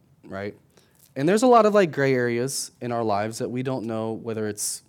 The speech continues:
you know, truly sin or not. You know, for instance, like, watching certain types of movies, okay?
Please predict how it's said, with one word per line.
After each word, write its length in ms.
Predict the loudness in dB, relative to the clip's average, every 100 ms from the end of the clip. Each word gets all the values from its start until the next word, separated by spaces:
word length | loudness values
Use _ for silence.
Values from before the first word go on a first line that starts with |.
| _
you 80 | -10
know, 140 | -10
truly 360 | -10 -6 -4 -2
sin 320 | -2 -2 -4
or 80 | -6
not. 300 | -8 -10 -12 -14
You 120 | -10
know, 140 | -10 -8
for 180 | -6
instance, 420 | -6 -6 -8 -8 -6
like, 240 | -8 -10 _ _ _ _
watching 360 | -4 -4 -4 -4
certain 280 | -6 -6
types 260 | -10 -14 -12
of 60 | -14
movies, 380 | -14 -16 -18 -20 -14
okay? 220 | -12